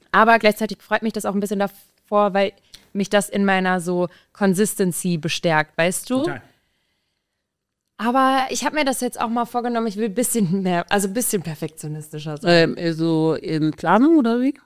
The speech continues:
Speaker 1: Mm, nö, in Umsetzung auch manchmal.
Speaker 2: Umsetzung?
Speaker 1: Ja, nee, einfach so bei, ich weiß, ich weiß gar nicht, wie ich das beschreiben soll, aber manchmal, ich hatte das zum Beispiel mein Leben lang auch so,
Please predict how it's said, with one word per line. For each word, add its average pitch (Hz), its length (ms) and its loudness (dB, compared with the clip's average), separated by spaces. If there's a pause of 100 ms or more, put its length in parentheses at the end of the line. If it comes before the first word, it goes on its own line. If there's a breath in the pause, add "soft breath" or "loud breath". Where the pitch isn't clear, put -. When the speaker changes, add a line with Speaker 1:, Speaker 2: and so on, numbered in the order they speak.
Speaker 1:
Mm, 208 480 -2 (480)
nö, 226 140 -6 (140)
in 214 60 0
Umsetzung 151 600 0
auch 139 100 -4
manchmal. 143 360 -4
Speaker 2:
Umsetzung? 170 440 -4 (280)
Speaker 1:
Ja, 208 240 6
nee, 226 200 4
einfach 220 200 -2
so 226 140 -6
bei, 208 240 2 (680 loud breath)
ich - 140 -8
weiß, 277 200 -4
ich 233 140 -4
weiß 277 160 0
gar 294 80 -2
nicht, 262 120 0
wie 254 40 -6
ich - 60 -6
das 233 100 -4
beschreiben 262 280 0
soll, 247 120 0
aber 233 100 2
manchmal, 254 440 0
ich 247 80 -6
hatte - 120 -4
das 240 240 -4
zum - 140 -4
Beispiel 226 200 0
mein 214 140 2
Leben 240 180 4
lang 226 180 0
auch 220 160 0
so, 214 180 -2